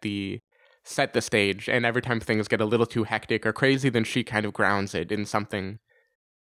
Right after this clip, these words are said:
something kind of caring, if not, if not emotional, then at least, like, a comforting place. Uh, I, I think it was a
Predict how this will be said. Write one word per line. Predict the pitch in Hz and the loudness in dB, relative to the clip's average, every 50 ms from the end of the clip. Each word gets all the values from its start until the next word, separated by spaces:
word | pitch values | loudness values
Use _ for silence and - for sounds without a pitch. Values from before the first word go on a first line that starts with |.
| _ _ _ _ - | _ _ _ _ -4
something | - - 165 160 170 | -2 -2 0 0 0
kind | - - 135 127 | 0 0 0 0
of | 117 - | 0 0
caring, | - - 113 117 127 131 139 156 165 175 | 0 2 4 4 4 4 2 2 0 -2
if | - - 123 - - | -2 -2 -2 -2 0
not, | 123 117 117 117 113 110 98 - - - - - _ _ _ _ _ _ _ _ _ _ _ _ _ _ _ | 0 2 2 2 2 0 -2 -4 -10 -18 -20 -20 _ _ _ _ _ _ _ _ _ _ _ _ _ _ _
if | - 147 127 | 0 0 2
not | 135 131 131 135 127 | 4 2 4 4 4
emotional, | 117 113 113 113 117 120 - - 156 160 165 160 | 4 4 4 4 4 2 2 0 2 2 2 2
then | 131 123 | 2 2
at | 113 104 101 | 2 2 2
least, | 113 120 113 - - - - | 2 0 0 0 -2 -6 -6
like, | 101 98 - _ _ _ _ _ _ _ _ | -6 -6 -8 _ _ _ _ _ _ _ _
a | 123 | -6
comforting | - - - 131 127 120 - 104 107 98 98 95 104 - _ | -6 -2 0 0 0 0 0 -2 0 0 0 -2 -4 -8 _
place. | - - 98 90 95 - - - - 330 320 240 | -2 0 0 0 -2 -4 -10 -14 -16 -16 -4 -2
Uh, | - 107 98 - - - _ _ - | 0 0 0 -2 -6 -12 _ _ 0
I, | 120 123 - | 0 2 2
I | 135 135 | 2 2
think | 120 - 131 | 2 2 2
it | 127 120 | 4 4
was | 113 104 107 | 2 2 2
a | 113 110 107 | 0 0 0